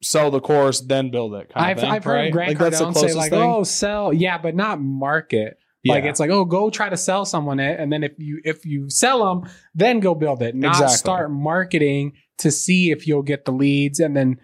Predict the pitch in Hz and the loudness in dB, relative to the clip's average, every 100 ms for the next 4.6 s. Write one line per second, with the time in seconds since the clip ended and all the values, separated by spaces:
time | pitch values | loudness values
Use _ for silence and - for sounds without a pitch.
0 | _ _ _ _ - 175 160 143 139 139 | _ _ _ _ -2 0 0 0 0 0
1 | 135 127 - 139 120 143 135 139 131 135 | 0 -2 0 0 0 -2 -2 -2 -2 -2
2 | 131 135 - 156 - 143 156 - 117 98 | 0 0 -2 -2 0 -2 -2 0 -2 -2
3 | - - 180 196 147 135 123 - - - | -4 0 2 2 0 -2 -6 -6 -10 -10
4 | - - 131 107 - 135 | -8 0 2 2 -4 -10